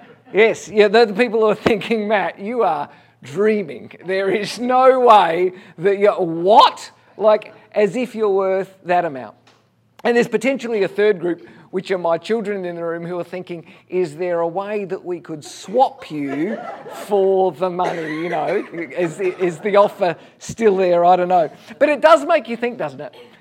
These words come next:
Uh, stories like that do make you think, a film like that does make you think, how much is life worth?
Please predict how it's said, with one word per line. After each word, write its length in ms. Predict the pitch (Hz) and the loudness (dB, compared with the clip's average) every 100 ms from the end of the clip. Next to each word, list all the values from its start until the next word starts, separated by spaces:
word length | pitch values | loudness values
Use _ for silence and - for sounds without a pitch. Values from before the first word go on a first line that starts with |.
| _ | _
Uh, 300 | 175 175 165 | 2 2 2
stories 420 | 175 247 254 247 | -6 -4 -2 -2
like 220 | 214 208 220 | -2 -2 -2
that 180 | 175 | -8
do 160 | 151 196 | -8 -8
make 300 | 196 180 - | -6 -8 -10
you 80 | 156 | -16
think, 340 | - 123 120 | -14 -16 -14
a 60 | 139 | -14
film 260 | - 190 | -8 -8
like 220 | 190 165 - | -6 -8 -8
that 160 | 156 | -12
does 200 | 160 156 | -8 -10
make 240 | 156 151 156 | -10 -14 -16
you 80 | |
think, 360 | 135 127 117 - _ _ _ _ _ | -18 -18 -18 -20 _ _ _ _ _
how 200 | 285 466 | -14 -12
much 280 | 415 - 202 | -14 -14 -16
is 120 | 180 | -8
life 280 | 165 156 - | -6 -6 -10
worth? 440 | 123 98 _ _ | -14 -14 _ _